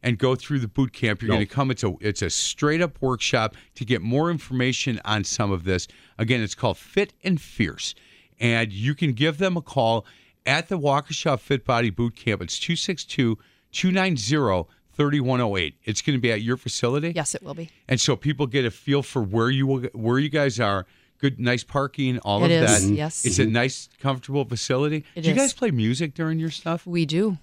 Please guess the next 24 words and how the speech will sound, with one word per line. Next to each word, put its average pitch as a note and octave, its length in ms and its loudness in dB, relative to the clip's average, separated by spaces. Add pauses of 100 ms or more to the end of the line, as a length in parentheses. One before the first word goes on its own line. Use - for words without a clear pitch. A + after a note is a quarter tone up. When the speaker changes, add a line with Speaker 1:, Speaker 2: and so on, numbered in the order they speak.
(140)
Speaker 1:
You A#2+ 100 0
do? G#2+ 260 2
Speaker 3:
Yeah, C#3 240 -4 (240)
that'll G3 320 2
motivate F3 500 2
you. D3+ 220 -2
Speaker 1:
Yeah, B2 240 2 (100)
Speaker 3:
Right. - 120 -6
Speaker 1:
it, B2+ 180 0
it A#2+ 160 -2
will. B2 240 2
I G2+ 80 2
find B2+ 360 0
that B2+ 120 0
out A#2 160 0
with G#2+ 140 -8
that, G2+ 180 -4
with G2 200 -2
Nine F2+ 260 0
Round. D2+ 260 -6
Speaker 3:
Right. D3+ 280 -10
Speaker 1:
That, G#2 340 0
that G2+ 260 0 (300)
I G2 260 -4